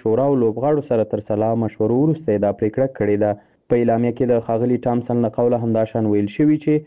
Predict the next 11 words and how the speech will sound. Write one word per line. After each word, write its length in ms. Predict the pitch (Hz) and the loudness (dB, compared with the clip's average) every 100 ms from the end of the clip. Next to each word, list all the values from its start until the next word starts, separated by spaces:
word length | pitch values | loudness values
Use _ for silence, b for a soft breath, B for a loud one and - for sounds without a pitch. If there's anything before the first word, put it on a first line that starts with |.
| B B 110 | B B 0
د 120 | 123 | 2
ډیرو 240 | 135 135 123 | 2 2 2
عادي 180 | 117 147 160 | 2 0 0
افغانانو 440 | 156 123 120 117 | -2 -2 0 0
لپاره 320 | 110 113 117 127 117 | 0 0 0 0 0
د 100 | 107 | -2
خپلې 240 | - 120 117 | 0 -2 -2
کرکټ 320 | 117 110 - 127 139 | -2 -2 -4 0 2
لوبې 220 | 160 151 120 | 2 2 0
ننداره 380 | 110 104 113 120 117 | 0 0 2 0 2
د 120 | 110 | 0